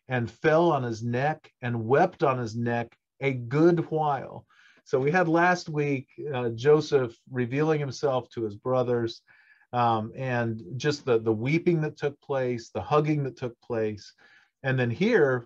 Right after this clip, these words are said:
uh, we have the little added phrase, "a good while." And so, of course, Jacob has thought that his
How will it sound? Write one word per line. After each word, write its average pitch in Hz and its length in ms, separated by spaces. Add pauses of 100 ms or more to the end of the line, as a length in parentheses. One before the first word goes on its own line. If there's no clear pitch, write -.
(120)
uh, 123 60
we 123 140
have 127 140
the 123 80
little 131 320
added 147 560 (220)
phrase, 127 520
"a 127 80
good 139 300
while." 110 500 (540)
And 113 240
so, 120 480 (920)
of - 140
course, 151 260
Jacob 165 420
has 117 220
thought 135 320
that 110 160 (360)
his 123 440